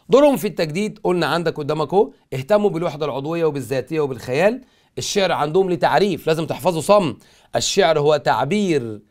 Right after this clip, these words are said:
عن النفس الإنسانية وما يتصل بها من تأملات. الشعر بالنسبة لهم بيعبروا عن اللي جواهم. خلاص، الدعوة إلى نظام المقطوعات، التجديد في الموضوع، جددوا في الموضوعات طبعا، آه، عملوا موضوعات جديدة زي رجل المرور،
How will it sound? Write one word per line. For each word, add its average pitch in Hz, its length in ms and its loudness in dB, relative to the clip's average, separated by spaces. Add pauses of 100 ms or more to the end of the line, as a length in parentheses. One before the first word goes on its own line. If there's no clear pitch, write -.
(260)
عن 139 240 0
النفس 170 440 0
الإنسانية 160 720 0
وما 220 300 4
يتصل 175 360 -6
بها 160 160 -2
من 147 160 -6
تأملات. 127 540 -4 (240)
الشعر 208 320 2
بالنسبة 180 320 -2
لهم 208 120 2
بيعبروا 165 440 2
عن 185 140 0
اللي 170 140 0
جواهم. 139 600 0 (340)
خلاص، 185 320 2 (220)
الدعوة 175 440 4
إلى 165 120 2
نظام 160 340 0
المقطوعات، 143 720 0 (260)
التجديد 143 520 -6
في 165 100 -8
الموضوع، 147 520 -2 (420)
جددوا 160 360 0
في 147 60 -8
الموضوعات 147 440 0
طبعا، 170 340 2 (340)
آه، 143 280 2
عملوا 156 340 2
موضوعات 139 320 0
جديدة 151 260 -2
زي 139 160 -2
رجل 156 220 0
المرور، 151 460 2